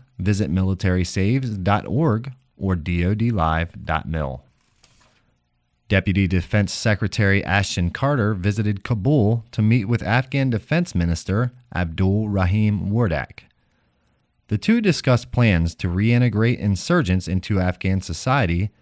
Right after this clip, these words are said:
and the strengthening of the Afghan National Security Forces. Carter also offered apologies for the accidental inappropriate disposal of Qurans at an American base.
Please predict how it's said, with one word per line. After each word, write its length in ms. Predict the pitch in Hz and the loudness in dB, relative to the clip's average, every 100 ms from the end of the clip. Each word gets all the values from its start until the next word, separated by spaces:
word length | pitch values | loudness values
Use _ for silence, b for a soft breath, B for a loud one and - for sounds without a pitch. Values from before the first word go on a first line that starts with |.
| _ - | _ -4
and 160 | 101 | 0
the 60 | 101 | 0
strengthening 680 | - - 160 156 85 85 90 | 0 -2 0 0 0 0 0
of 160 | - 85 | -2 -4
the 160 | 92 | 0
Afghan 500 | 85 85 - 90 90 | 0 -2 -2 0 0
National 440 | 85 82 82 90 90 | 0 -2 -2 -2 -2
Security 560 | - - 127 95 78 | -6 -6 -2 -2 -2
Forces. 640 | 73 - 69 - - - - _ _ _ _ _ _ _ - | -6 -10 -10 -10 -14 -16 -20 _ _ _ _ _ _ _ -4
Carter 360 | 202 233 160 | 0 2 4
also 380 | 104 139 - 101 | 4 4 4 2
offered 320 | 92 90 92 | 4 2 0
apologies 680 | 85 - 165 110 78 82 80 | 0 0 2 2 0 -4 -4
for 140 | - | -4
the 120 | 95 95 | 0 2
accidental 640 | 98 - 104 101 101 98 | 0 -2 -2 0 2 0
inappropriate 680 | 113 104 - 123 120 101 - | 2 0 0 -2 0 -2 -2
disposal 640 | 92 - - 139 110 101 | -6 -4 0 2 2 2
of 120 | 95 | 0
Qurans 560 | - 113 117 120 123 107 | -2 0 2 2 2 0
at 140 | 95 | 0
an 80 | 117 | 2
American 540 | 117 123 123 123 131 123 | 2 4 2 2 0 2
base. 420 | 113 80 - | 2 0 -4